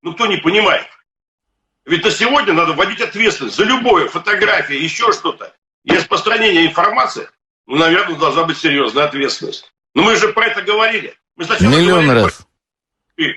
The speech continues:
Speaker 1: которые поджигали, все ходили, с ней, извиняюсь, сопли жевали, да? Сейчас, наконец-то, их там нач-, начали сажать по десять-пятнадцать лет.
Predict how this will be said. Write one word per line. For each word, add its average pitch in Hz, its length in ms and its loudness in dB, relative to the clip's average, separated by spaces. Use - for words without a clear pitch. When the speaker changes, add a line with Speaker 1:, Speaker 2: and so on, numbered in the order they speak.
Speaker 1:
которые 180 360 2
поджигали, 165 460 0
все 170 160 -2
ходили, 202 300 -2
с 156 100 -2
ней, 190 80 4
извиняюсь, 180 360 0
сопли - 260 0
жевали, 151 380 2
да? 180 300 0
Сейчас, 190 300 -4
наконец-то, 214 440 0
их 180 80 0
там 196 160 2
нач-, 202 220 2
начали 185 260 -2
сажать 208 340 0
по 165 80 -2
десять-пятнадцать 160 680 -2
лет. - 240 -10